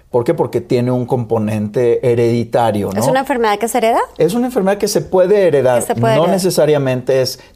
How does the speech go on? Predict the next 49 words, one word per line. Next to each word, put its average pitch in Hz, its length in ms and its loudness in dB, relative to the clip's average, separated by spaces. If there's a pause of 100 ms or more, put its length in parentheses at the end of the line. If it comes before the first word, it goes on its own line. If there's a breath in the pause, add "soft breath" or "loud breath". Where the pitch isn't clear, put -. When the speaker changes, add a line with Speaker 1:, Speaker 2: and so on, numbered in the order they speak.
Speaker 1:
todo 135 280 2
el 131 60 0
mundo 127 360 0
tiene 117 280 -2
un 113 120 -4
familiar 107 480 0
diabético 110 480 0
hacia 143 160 0
arriba. 175 340 2
Ya 113 140 0
dijimos, 110 460 -4
treinta 110 300 -4
por 131 140 -2
ciento 120 220 0
de 123 40 0
la 120 80 0
gente 123 280 -4
dice 233 220 -2
Speaker 2:
Ujú. 240 100 -4
Speaker 1:
sí 127 160 -8
tenerlo. 147 540 0 (600 loud breath)
Este, 156 720 0
pero 160 160 2
es 180 120 0
una 226 120 -2
enfermedad 160 600 0
que 170 520 0 (120)
sí - 400 0
hay 185 220 2
condiciones 170 1120 0
heredadas 131 800 2
o 127 100 2
adquiridas 123 720 -2
en 156 80 2
la, 160 180 2
en 139 140 0
la 127 60 2
historia 127 480 0
familiar, 160 560 0
en 113 80 -2
la 98 40 -4
historia 113 440 -2
personal, 185 420 -2
como 156 220 -2
la 120 80 4
obesidad 110 380 0
y - 20 2
el 113 80 -2
sobrepeso, 139 640 0